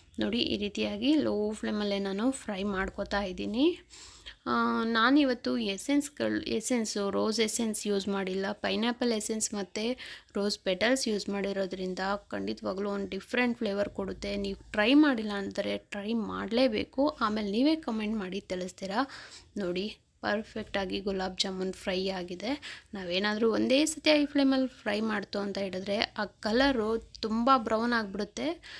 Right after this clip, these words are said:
ಮತ್ತು ರುಚಿ ಕೂಡ ಚೆನ್ನಾಗಿರೋದಿಲ್ಲ. ನೋಡಿ ಎಷ್ಟು ಚೆನ್ನಾಗಿ ಕಾಣಿಸ್ತಾ ಇದೆ ಅಂತ. ಇವಾಗ ನಾವು ಇದನ್ನ ತೆಗೆದ್ಬಿಟ್ಟು ಒಂದು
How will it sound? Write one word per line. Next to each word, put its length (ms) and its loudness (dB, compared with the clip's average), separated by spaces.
ಮತ್ತು 260 4
ರುಚಿ 260 2
ಕೂಡ 100 -2
ಚೆನ್ನಾಗಿರೋದಿಲ್ಲ. 720 -4
ನೋಡಿ 200 -6
ಎಷ್ಟು 520 -2
ಚೆನ್ನಾಗಿ 360 0
ಕಾಣಿಸ್ತಾ 440 -6
ಇದೆ 160 -4
ಅಂತ. 120 -4
ಇವಾಗ 200 2
ನಾವು 160 -2
ಇದನ್ನ 200 -2
ತೆಗೆದ್ಬಿಟ್ಟು 440 -2
ಒಂದು 200 0